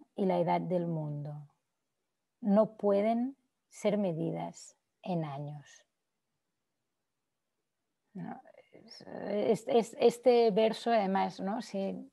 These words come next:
si con aquellos con los que conocemos, sabéis que es un verso que me persigue, eh, y que además ayuda muchísimo a entender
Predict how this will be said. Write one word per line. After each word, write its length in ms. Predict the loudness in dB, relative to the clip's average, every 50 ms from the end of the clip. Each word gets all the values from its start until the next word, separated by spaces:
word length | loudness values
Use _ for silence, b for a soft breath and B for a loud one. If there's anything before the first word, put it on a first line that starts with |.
| _
si 580 | -20 -18 -12 -8 -6 -6 -6 -6 -8 -10 -14 -18 _ b b b b b b b b b _ _ _
con 200 | -4 -2 -2 0
aquellos 340 | -2 -2 -2 -2 -2 -2 -2
con 140 | -2 -2 -2
los 120 | -2 -4
que 120 | -6 -8 -6
conocemos, 600 | -4 -4 -4 -4 -4 -4 -2 0 0 0 0 -2
sabéis 300 | -2 -2 0 0 -2 -2
que 100 | -4 -8
es 60 | -6
un 140 | -4 -2 -2
verso 300 | 0 -2 -2 -2 -6 -6
que 60 | -4
me 140 | -4 -4 -4
persigue, 680 | -6 -6 -10 -10 -8 -4 -4 -2 -2 -2 -4 -6 -8 -10 _ _ _ _ _ _ _ _ _ _ _ _ -10
eh, 1120 | -6 -4 -4 -2 -2 -2 -2 -4 -4 -6 -6 -8 -8 -10 -10 -10 -10 -12 -12 -12 -12 -8 -6 -6
y 80 | -4
que 120 | -2 -2 -2
además 440 | -2 -2 -2 -2 -2 -4 -4 -8 -6
ayuda 360 | -2 -2 0 2 4 4 4
muchísimo 520 | 4 2 0 -4 -4 -6 -6 -4 -2 -2 0
a 20 |
entender 720 | -2 -2 0 -2 0 0 2 2 2 2 0 0 -4 -8